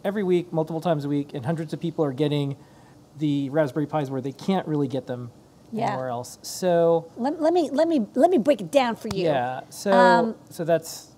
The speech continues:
Speaker 2: if
Speaker 1: yeah.
Speaker 2: you have never gotten a Raspberry Pi from us, you were gonna try to get you one, 'cause I know a lot of people are like, "I can't do my project, I just need one Pi." If you have a project where you need ten Pis, you're probably not gonna be able to get them from Adafruit, because we're really wanting to make sure that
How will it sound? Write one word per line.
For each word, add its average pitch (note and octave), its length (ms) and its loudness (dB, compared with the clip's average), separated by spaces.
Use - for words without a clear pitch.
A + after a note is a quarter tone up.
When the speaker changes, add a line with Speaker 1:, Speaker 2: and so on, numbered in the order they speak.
Speaker 2:
if B3 140 4
Speaker 1:
yeah. B3 100 0
Speaker 2:
you C4 80 4
have A#3 140 2
never C#4+ 420 4
gotten B3+ 300 -2
a A3+ 40 -2
Raspberry G3+ 380 0
Pi E3+ 220 -8
from F3 180 -12
us, E3 400 -12
you F#3+ 160 -2
were G3+ 160 2
gonna A3 160 0
try G#3 240 0
to F#3+ 80 -2
get F#3 320 -4
you G3+ 80 -4
one, E3 200 -8
'cause F3+ 100 -10
I G3 120 -2
know G3+ 140 2
a - 20 2
lot G3 200 2
of G#3 80 -4
people G3+ 200 -4
are G3 60 -2
like, F#3 160 -4
"I F3 60 -6
can't G3 260 -6
do G3 120 -2
my F#3+ 120 -4
project, F3+ 400 -8
I E3+ 60 -12
just F#3+ 240 -8
need G3+ 160 -4
one F3 240 -6
Pi." D#3+ 400 -8
If A3+ 140 4
you D4+ 200 8
have E4+ 160 6
a D4+ 80 8
project A#3 1000 2
where G#3+ 160 2
you G#3 160 0
need A3 240 0
ten D4 260 0
Pis, F#3+ 720 -2
you're G3+ 160 -2
probably D#4+ 380 0
not C#4+ 220 0
gonna B3+ 140 0
be A3 60 2
able A3+ 140 2
to F#3+ 40 -2
get G3 160 -4
them G3 140 -6
from F#3+ 160 -10
Adafruit, D3+ 500 -12
because F3 300 -8
we're F#3+ 80 -6
really A#3 340 2
wanting G#3+ 280 0
to G3+ 100 -8
make F#3+ 180 -6
sure F3 320 -4
that E3+ 220 -6